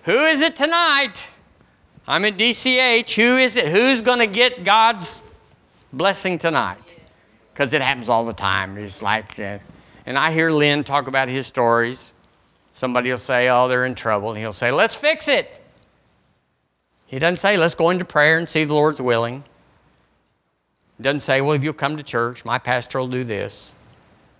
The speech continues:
Or, "If you'll get this special anointing oil from the Jerusalem trees." He just whips a hand on them and says, "Be healed."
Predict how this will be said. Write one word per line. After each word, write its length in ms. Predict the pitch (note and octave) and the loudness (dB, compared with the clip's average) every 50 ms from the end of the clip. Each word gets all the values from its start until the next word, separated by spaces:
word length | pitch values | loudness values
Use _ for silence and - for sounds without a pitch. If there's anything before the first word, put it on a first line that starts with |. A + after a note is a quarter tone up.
| _ _ _ _ _ _ _ _ _ _ _ _ _ _ _ _ _ | _ _ _ _ _ _ _ _ _ _ _ _ _ _ _ _ _
Or, 80 | - G2 | -6 -6
"If 80 | G2 A2 | -2 0
you'll 140 | C3 C3+ | 0 0
get 200 | B2 C#3+ C#3+ - | 2 0 0 0
this 140 | - D3+ B2+ | -2 -8 -8
special 500 | - - - - D#3+ D#3+ - - F3 D#3+ D3 | -8 -10 -4 -2 -2 -2 0 0 -2 0 0
anointing 440 | D3+ D#3 D3 D3 D3 C#3+ C#3+ C#3 | 0 2 2 2 2 0 0 2
oil 240 | C3+ C3+ C3+ C3+ C#3 | 4 4 4 4 2
from 280 | C3+ - - B2+ A#2+ A#2+ | 0 0 -2 -2 0 0
the 160 | B2 A2+ G#2 - - _ - - _ - | -2 -2 -4 -8 -16 _ -20 -20 _ -2
Jerusalem 560 | A2 A#2 C3 D3 D#3+ D3+ B2+ D#3+ D#3+ D#3 D3 | 2 4 6 6 6 6 4 2 2 2 2
trees." 560 | - - A#2 A2 G#2+ G#2+ G#2+ G#2+ - - - _ _ _ _ _ _ _ _ _ _ _ _ _ _ _ _ _ _ _ _ _ _ _ _ _ _ _ _ _ _ _ _ A#3+ B3 _ A#3+ _ _ _ _ _ _ _ _ _ _ _ _ _ _ _ _ _ _ _ _ - | 0 0 0 0 0 -2 -4 -6 -10 -14 -18 _ _ _ _ _ _ _ _ _ _ _ _ _ _ _ _ _ _ _ _ _ _ _ _ _ _ _ _ _ _ _ _ _ _ _ _ _ _ _ _ _ _ _ _ _ _ _ _ _ _ _ _ _ _ _ _ -8
He 60 | B2+ | -2
just 200 | C3+ F3+ D#3+ - | -2 -2 0 2
whips 240 | - A#3 A#3+ - - | 0 0 0 2 0
a 80 | D#3+ C3+ | -2 0
hand 380 | D#3 F#3+ A#3 C4 C4 A#3+ G3+ | 2 2 2 2 2 2 2
on 200 | E3+ C#3+ C3+ B2 | 2 2 2 2
them 180 | G#2+ E2+ - - _ _ - | 0 -4 -8 -14 _ _ -10
and 140 | G#2+ A2+ A2 | -10 -8 -2
says, 260 | - D#3 C#3+ B2 A2 | 0 0 0 0 0
"Be 220 | C3+ E3+ B3+ B3+ | 0 2 4 4
healed." 600 | A3+ B3 C#4 D4+ E4 D#4 B3 E3+ B2 F#2 F2+ - | 4 4 4 4 6 6 6 4 4 2 -2 -12